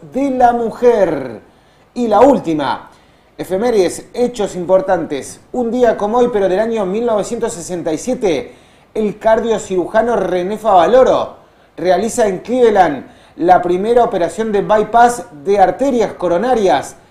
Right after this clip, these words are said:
La primera operación de bypass había sido realizada en arterias de cuello por un neurocirujano argentino llamado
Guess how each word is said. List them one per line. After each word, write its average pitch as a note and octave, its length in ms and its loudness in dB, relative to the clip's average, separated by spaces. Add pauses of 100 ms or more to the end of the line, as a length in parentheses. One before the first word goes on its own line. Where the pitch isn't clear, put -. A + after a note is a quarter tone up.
(200)
La D3 180 -2
primera F#3+ 380 0
operación F#3+ 420 -2
de G3+ 80 0
bypass G3 560 0
había G3 400 -2
sido G#3+ 360 -4
realizada F3+ 760 0
en F#3+ 140 -4
arterias G3 400 -4
de E3 160 -6
cuello G#3+ 360 0
por A3+ 360 2 (340)
un G#3 260 -4
neurocirujano A3 800 0
argentino A3+ 800 0
llamado A3+ 800 2